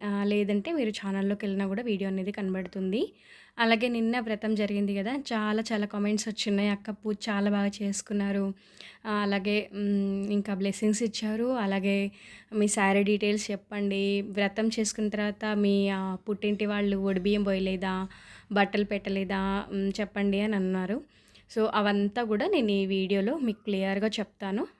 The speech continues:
ఫస్ట్ to end వరకు స్కిప్ చేయకుండా చూడండి. అలాగే ఎవరైనా కొత్తగా మన ఛానల్కి వచ్చి ఉంటే ఒకసారి ఛానల్లో కంటెంట్ చూడండి, నచ్చితే తప్పకుండా సబ్స్క్రైబ్ చేసుకొని డైలీ ఫాలో అవ్వండి.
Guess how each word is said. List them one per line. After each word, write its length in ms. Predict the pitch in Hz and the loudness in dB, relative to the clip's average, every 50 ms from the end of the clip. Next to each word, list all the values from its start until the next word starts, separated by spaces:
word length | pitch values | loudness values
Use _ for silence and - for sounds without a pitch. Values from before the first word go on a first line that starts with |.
| _ - 214 | _ -12 -12
ఫస్ట్ 240 | 202 - - - 208 | -10 -10 -10 -10 -8
to 120 | - 226 | -6 -6
end 360 | - - 202 202 196 196 190 | -6 -4 -2 -2 0 2 2
వరకు 240 | 196 196 196 - 302 | 0 0 -2 -4 -8
స్కిప్ 440 | 294 - - 202 185 196 - - - | -8 -6 -6 -6 -6 -6 -6 -4 -2
చేయకుండా 320 | 196 190 196 202 185 190 | -2 -2 -2 -4 -4 -4
చూడండి. 580 | 208 - - 202 185 180 180 180 180 - 214 - _ _ _ _ _ - - - - - - | -4 -4 -4 -4 -2 -2 -2 -2 -2 -4 -4 -6 _ _ _ _ _ -20 -20 -20 -14 -4 0
అలాగే 280 | 226 220 226 214 220 226 | 2 2 4 4 2 2
ఎవరైనా 300 | 226 220 220 220 220 220 | 2 2 0 0 -2 -2
కొత్తగా 420 | 226 233 214 - - 262 269 262 | -4 -8 -8 -6 -2 -2 0 2
మన 180 | 233 214 202 214 | 2 2 2 0
ఛానల్కి 460 | 214 220 220 208 208 214 214 208 208 | 0 0 0 0 0 0 0 -2 -4
వచ్చి 220 | 202 - - 214 | -6 -6 -4 -4
ఉంటే 280 | 202 190 190 349 508 - - _ - | -4 -2 -2 -4 -6 -6 -10 _ -10
ఒకసారి 400 | 226 214 - 277 269 277 269 254 | -8 -6 -4 -2 -2 0 0 -2
ఛానల్లో 460 | 226 226 - 220 208 208 202 202 208 220 | -2 -2 -2 0 0 2 2 2 0 0
కంటెంట్ 560 | 220 226 196 190 185 - 214 220 220 - - | -2 -2 -2 -2 -2 0 -2 -2 -2 -2 -2
చూడండి, 420 | 202 196 196 196 196 208 311 - - - - - - - - - | -2 0 0 0 0 0 -2 -4 -6 -10 -20 -20 -20 -16 -10 -6
నచ్చితే 380 | 220 214 214 - - - 254 277 | -6 -4 -4 -6 -6 -4 -4 -4
తప్పకుండా 760 | 269 226 202 - - - 240 226 226 220 208 202 220 311 508 | -4 -6 -8 -8 -6 -4 -4 -4 -2 -2 -2 0 -2 -2 -4
సబ్స్క్రైబ్ 600 | - - 208 196 - - - - 226 226 214 - 233 | -4 -4 -6 -4 -6 -8 -4 -2 -2 -2 -2 -2 -4
చేసుకొని 380 | 214 - - - 214 240 311 480 - - - | -4 -4 -4 -4 -4 -2 -2 -4 -6 -6 -6
డైలీ 420 | 220 214 214 208 196 196 196 226 | -4 -2 0 2 2 2 2 0
ఫాలో 360 | 285 - 240 196 180 180 180 180 | 0 -2 -4 -6 -4 -4 -4 -4
అవ్వండి. 360 | 180 180 180 180 175 185 | -4 -4 -4 -4 -4 -6